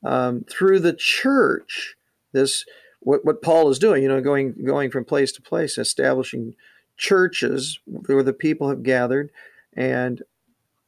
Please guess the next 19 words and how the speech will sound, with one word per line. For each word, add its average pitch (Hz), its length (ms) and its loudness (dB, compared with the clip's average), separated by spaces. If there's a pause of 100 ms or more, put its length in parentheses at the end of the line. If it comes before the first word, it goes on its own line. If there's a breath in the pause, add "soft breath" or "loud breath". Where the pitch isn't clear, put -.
(120)
this 139 260 -2
manifold 160 600 2
wisdom 151 300 2
of 143 140 -4
God 160 280 2
is 151 120 -6
made, 123 240 -2
made 120 220 0
known 117 260 -2
through - 160 -10
the 107 80 -6
church. - 560 -10 (400)
How 143 220 -2
is 160 120 -2
that 185 260 0
done? 120 300 -6
You 196 80 -8
know, 127 120 -4
I, 127 180 -4